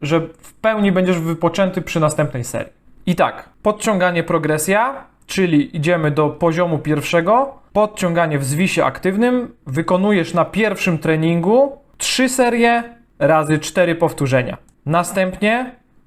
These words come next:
podciąganie w zwisie aktywnym. Wykonujesz trzy serie,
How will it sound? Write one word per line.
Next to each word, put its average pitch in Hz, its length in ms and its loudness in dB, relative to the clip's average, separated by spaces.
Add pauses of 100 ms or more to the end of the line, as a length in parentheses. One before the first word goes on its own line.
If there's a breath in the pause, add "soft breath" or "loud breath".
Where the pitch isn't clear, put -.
(100)
podciąganie 175 680 2
w 151 80 -2
zwisie 160 380 2
aktywnym. 190 920 0
Wykonujesz 151 720 0
trzy - 300 -2
serie, 196 500 2